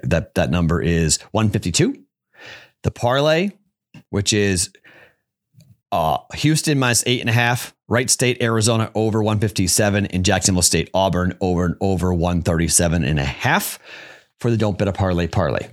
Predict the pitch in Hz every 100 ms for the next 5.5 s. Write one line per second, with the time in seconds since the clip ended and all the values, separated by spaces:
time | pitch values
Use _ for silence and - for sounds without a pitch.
0 | - _ - - 147 - 120 110 - 127
1 | 135 139 143 131 120 110 - 98 95 85
2 | 98 85 87 95 120 131 127 123 123 117
3 | 110 104 104 104 90 95 107 107 110 104
4 | 104 98 98 95 87 98 98 90 85 -
5 | 117 107 110 101 -